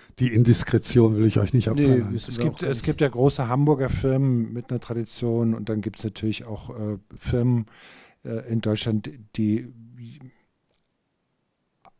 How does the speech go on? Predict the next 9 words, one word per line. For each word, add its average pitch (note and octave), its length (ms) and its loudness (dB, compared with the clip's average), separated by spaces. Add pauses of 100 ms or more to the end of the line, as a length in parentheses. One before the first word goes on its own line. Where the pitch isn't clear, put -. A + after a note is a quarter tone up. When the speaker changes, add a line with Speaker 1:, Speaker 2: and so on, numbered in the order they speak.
(120)
Speaker 3:
alles, - 720 -4
äh, A#2+ 300 -12
was G#2+ 260 -8
sozusagen G#2+ 1200 -4 (960)
vielversprechend A#2 640 -6
ist, A2 160 -4
erstmal A2 380 -6
verhaften, G#2+ 600 -6
ne? A2+ 220 -4